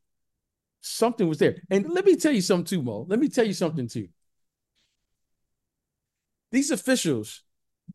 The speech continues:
okay, I'm gonna give you, I'm gonna pull the curtain back a little bit. These officials before every game, Mo, because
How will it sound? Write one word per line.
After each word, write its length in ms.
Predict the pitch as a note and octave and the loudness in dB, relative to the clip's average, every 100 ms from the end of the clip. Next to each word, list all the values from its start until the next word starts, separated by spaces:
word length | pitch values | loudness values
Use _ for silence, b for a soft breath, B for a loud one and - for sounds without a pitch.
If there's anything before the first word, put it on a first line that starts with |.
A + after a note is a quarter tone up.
| - | -14
okay, 200 | C#3+ E3 | -4 -2
I'm 80 | G#3+ | -2
gonna 160 | C4+ G3+ | -2 0
give 180 | A#3 | 0
you, 120 | F#3+ B3 | 2 2
I'm 100 | B3 | 2
gonna 100 | G3+ | 2
pull 220 | - F#3 | 4 4
the 80 | D3 | 4
curtain 280 | F3+ D3+ | 2 4
back 200 | C3+ A#2+ | 2 0
a 40 | A2+ | -4
little 160 | A2 | -6
bit. 240 | G2 F#2 - _ _ _ F3+ | -8 -12 -14 _ _ _ -2
These 200 | C#4 D4 | 0 0
officials 380 | - C4 G#3+ D#3+ | -2 -2 -2 -4
before 320 | D3+ E3+ D#3+ | -2 4 4
every 140 | D#3+ | 4
game, 340 | C#3+ D3+ B2+ G#2 | 2 0 0 -4
Mo, 220 | F2+ A2+ _ _ _ E3+ | -10 -16 _ _ _ -4
because 400 | - F#3 D3 | 2 2 2